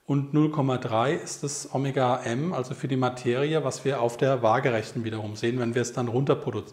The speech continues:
äh, projizieren. Und das ist, finde ich, das, das, das ist eine Abbildung, die zeige ich immer sehr gerne, wenn, wenn die Kritiker auf den Plan gerufen werden, die sagen, "Ja, mit den Supernovae, das kann doch alles nicht wahr sein und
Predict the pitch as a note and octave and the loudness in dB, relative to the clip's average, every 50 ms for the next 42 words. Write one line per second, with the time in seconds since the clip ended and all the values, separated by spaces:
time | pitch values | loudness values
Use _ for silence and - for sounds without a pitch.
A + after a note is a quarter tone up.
0 | - - A#2+ A2 G#2 G2 - - A#2+ A2 G2+ F#2+ G2+ - - G#2+ G2 G2 F#2+ G2+ | -12 -10 -8 -8 -8 -8 -6 -6 -4 -4 -4 -6 -8 -10 -10 -10 -10 -10 -12 -16
1 | - _ _ _ _ _ - - - - - - - - - - - - - - | -20 _ _ _ _ _ -20 -20 -20 -20 -20 -20 -20 -20 -20 -20 -20 -20 -20 -20
2 | - - - - - _ _ _ _ _ - B2 C3 D3 E3 G#3 G3+ - - - | -20 -20 -20 -20 -20 _ _ _ _ _ -2 2 4 4 4 2 0 0 2 4
3 | F#3 F3 F3 F3 - - - - - C#3+ D#3 D3 C#3+ - - - - - - - | 6 6 6 4 0 -4 -6 -8 -4 -2 0 0 0 -2 -6 -8 -12 -12 -14 -14
4 | - _ _ - - D3 C#3+ F3+ F3 - D#3 C#3+ C#3 D3 C#3+ - F#3 F3 E3+ D#3+ | -14 _ _ -2 -2 0 2 0 0 2 2 2 2 0 0 2 2 4 4 2
5 | D3+ D#3 - D3 C3+ D#3 D#3+ D#3+ D#3+ D#3 D3+ C#3+ C#3 C#3 C3+ C3 C3 B2+ B2+ C3 | 0 0 2 4 4 4 4 2 2 2 2 2 4 4 2 4 4 2 2 2
6 | D3+ D#3 D3 D3 D3 C#3+ C#3+ - F#3 D3 C#3 C3 C3 C3 C3 B2 B2 C3 B2 A#2+ | 2 0 0 0 0 -2 -4 -6 -6 -4 -2 0 0 0 0 0 0 -2 -2 -2
7 | A#2+ A2+ - - F3+ F3+ A#3 F#3 F3 D#3 B2+ G#2+ G#2 A2 - - A#2+ A#2 A2+ - | -4 -2 0 0 2 2 2 2 2 2 2 2 0 -2 -4 -4 -6 -4 0 2
8 | A#2 G#2+ A2 A#2 A#2 A#2 A#2 A#2+ C3 B2 A#2 A#2+ A#2+ B2 B2+ A#2 A#2+ A2+ A2 A#2 | 2 2 2 0 0 0 0 0 0 0 0 0 0 0 0 0 0 0 0 0
9 | A2+ A2+ A2 A2 A2+ A2+ A2+ - A#2 A2 A2 G2+ - - - D3 C3 - A#2 A2 | -2 -4 -4 -4 -4 -6 -6 -6 -6 -4 -6 -8 -10 -8 -6 -2 0 0 0 0
10 | G#2+ G#2+ G#2+ A2 A2 G#2+ A2+ - - A#2+ A2+ G#2+ A2+ A#2 A#2 A2 A#2 A2+ B2+ A#2+ | 0 -2 -2 -2 -2 -2 -4 -6 -6 -4 -4 -4 -4 -6 -4 -6 -6 -4 -4 -6
11 | A#2 A#2 - A2+ A#2 A#2+ B2 A#2 A#2+ A#2+ A#2+ A#2+ A#2 A#2 A#2+ A#2+ A#2 A#2 A2+ A#2 | -4 0 2 4 4 4 4 4 4 4 2 2 0 -2 -4 -6 -6 -6 -6 -8
12 | A2+ | -12